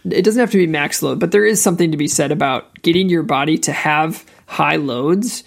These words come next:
um, has been healthy for tendons as they're recovering. And so if you're able to work that into a, a routine, it, it could be something good. What's your exercise, Matt?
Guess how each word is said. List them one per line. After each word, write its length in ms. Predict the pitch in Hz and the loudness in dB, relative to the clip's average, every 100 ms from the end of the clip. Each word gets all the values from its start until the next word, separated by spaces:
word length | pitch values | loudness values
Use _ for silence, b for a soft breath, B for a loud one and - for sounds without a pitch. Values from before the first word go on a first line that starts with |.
| B | B
um, 260 | - 151 151 - | -2 0 0 -2
has 320 | 180 185 - | 0 0 0
been 300 | 170 165 156 | 0 0 -2
healthy 360 | - 165 160 | -2 -2 0
for 240 | 151 156 135 | -2 -2 -4
tendons 520 | - 120 127 113 - | -2 -4 -6 -8 -8
as 260 | - 160 - | -2 0 0
they're 140 | 143 | -2
recovering. 640 | 135 - 135 104 113 151 180 - | -2 -2 -2 -2 -8 -8 -10 -6
And 120 | 156 | -2
so 280 | - 170 147 | 2 2 2
if 180 | - 180 | -2 0
you're 120 | 202 | 2
able 180 | 202 170 | 4 2
to 40 | 151 | -2
work 280 | 143 135 | -2 -4
that 180 | 165 139 | -4 -4
into 600 | 135 139 - 135 131 127 - | -4 -6 -4 -4 -4 -6 -6
a, 40 | |
a 40 | |
routine, 380 | 143 139 - 135 | -6 -4 -6 -6
it, 220 | - - _ - | -6 -8 _ -10
it 100 | - | -4
could 180 | - | -2
be 100 | 143 | -2
something 360 | 143 - 190 180 | -4 -6 -10 -10
good. 140 | - | -10
What's 220 | 104 156 160 | -4 -4 -2
your 100 | 143 | -4
exercise, 520 | - - - - - | -6 -8 -8 -10 -10
Matt? 180 | - | -12